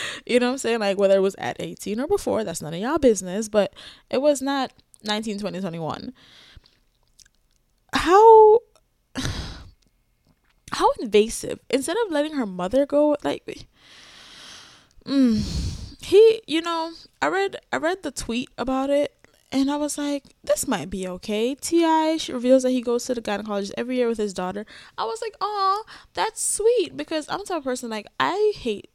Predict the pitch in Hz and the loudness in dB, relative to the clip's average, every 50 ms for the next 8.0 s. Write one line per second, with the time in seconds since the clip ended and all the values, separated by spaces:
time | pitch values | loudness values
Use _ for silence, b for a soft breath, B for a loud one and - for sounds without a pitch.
0 | - - 180 170 170 170 175 175 - 95 104 - - - - - 101 - - - | -10 -8 -6 -6 -8 -10 -12 -10 -10 -8 -8 -8 -10 -10 -10 -10 -10 -10 -10 -10
1 | - - - - - - - - _ _ _ _ _ _ _ _ _ _ _ _ | -10 -10 -12 -12 -12 -12 -14 -18 _ _ _ _ _ _ _ _ _ _ _ _
2 | _ _ _ _ _ _ _ _ _ _ _ - - _ _ - 247 254 233 220 | _ _ _ _ _ _ _ _ _ _ _ -20 -20 _ _ -2 0 2 2 2
3 | 190 - - - 175 175 175 - 180 156 - - - - - - - - - - | 0 0 -2 -2 -2 -2 -2 -6 -6 -8 -6 -8 -8 -8 -8 -10 -10 -12 -12 -10
4 | - 196 190 196 196 196 165 - - - B B B B - - 247 220 226 226 | -10 -8 -8 -8 -8 -8 -10 -10 -12 -16 B B B B -8 -4 -4 -4 -4 -4
5 | 220 226 208 190 196 185 180 170 - 175 - - 196 - 190 180 202 220 269 302 | -8 -10 -6 -6 -6 -6 -6 -8 -12 -12 -12 -10 -12 -12 -8 -6 -2 -2 -2 -2
6 | 294 - - 214 202 175 180 175 190 196 - - 208 196 190 185 - 185 - 180 | -2 -4 -6 -8 -8 -8 -8 -8 -8 -8 -8 -6 -6 -6 -6 -6 -10 -12 -8 -8
7 | 190 202 233 254 254 247 247 - - 185 175 - - 190 185 185 - - 147 160 | -6 -4 -4 -4 -6 -6 -10 -14 -16 -16 -16 -14 -10 -8 -6 -6 -6 -6 -8 -10